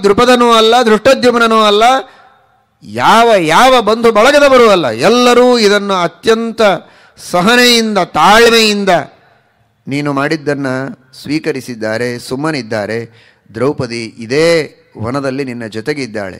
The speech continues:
ಹೆಂಡತಿಯನ್ನ ಜೊತೆಗಿಟ್ಟುಕೊಂಡು, ತಮ್ಮಂದಿರನ್ನ ಜೊತೆಗಿಟ್ಟುಕೊಂಡು, ಇಷ್ಟೆಲ್ಲ ಋಷಿಗಳನ್ನ, ಮುನಿಗಳನ್ನ ಇಲ್ಲಿ ಇಟ್ಟುಕೊಂಡು ಅನ್ನದಾನಾದಿಗಳನ್ನ ಮಾಡ್ತಾ,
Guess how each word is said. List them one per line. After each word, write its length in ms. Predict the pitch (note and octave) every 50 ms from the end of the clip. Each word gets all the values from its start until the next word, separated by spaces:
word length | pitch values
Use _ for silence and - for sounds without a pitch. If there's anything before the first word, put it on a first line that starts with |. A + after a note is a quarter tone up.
| _ _ _ _ _
ಹೆಂಡತಿಯನ್ನ 800 | - A#2 A#2 C3+ C#3 C3+ C3 - B2+ A#2+ A#2+ A2+ A2+ A2 G#2+ G2+
ಜೊತೆಗಿಟ್ಟುಕೊಂಡು, 840 | F#2 - - - C#3+ C#3+ C#3 C#3 C3+ - - C#3 C#3+ D3 D3 D3 D#3+ E3 - _ _ _ _ _ _ _ _ _ _ _ _ _ _ _ _
ತಮ್ಮಂದಿರನ್ನ 640 | B2 B2 C#3 D#3+ F3 F#3+ F#3 F3+ F3 E3 D#3+ D#3 D3
ಜೊತೆಗಿಟ್ಟುಕೊಂಡು, 840 | B2 A#2 A#2 C#3+ D3+ D3 D#3 D3+ - D#3+ D3 - B3+ D3+ D3+ D3+ E3+ - _ _ _ _ _ _ -
ಇಷ್ಟೆಲ್ಲ 460 | - E3+ - - A3 A3+ A#3+ B3+ C4 B3+
ಋಷಿಗಳನ್ನ, 560 | A#3+ A3+ A3 B3 B3+ B3 B3 B3+ B3 A#3+ B3 B3
ಮುನಿಗಳನ್ನ 580 | A#3 G#3+ A3 A#3+ C4 B3+ B3+ B3 B3 B3 A#3+ B3 A#3+ A#3
ಇಲ್ಲಿ 260 | A3 A3 A3+ A#3 A#3 A3+ A3
ಇಟ್ಟುಕೊಂಡು 460 | A3 - C4 B3+ A#3+ A#3+ A#3 A3+ A#3
ಅನ್ನದಾನಾದಿಗಳನ್ನ 880 | G#3+ F#3+ F3 G3+ A3+ A#3 B3 B3+ B3 B3+ C4 B3+ B3 A#3 A#3 A3+ G#3+ G#3
ಮಾಡ್ತಾ, 380 | G3 G3 F#3+ F3+ F3 G#3 A3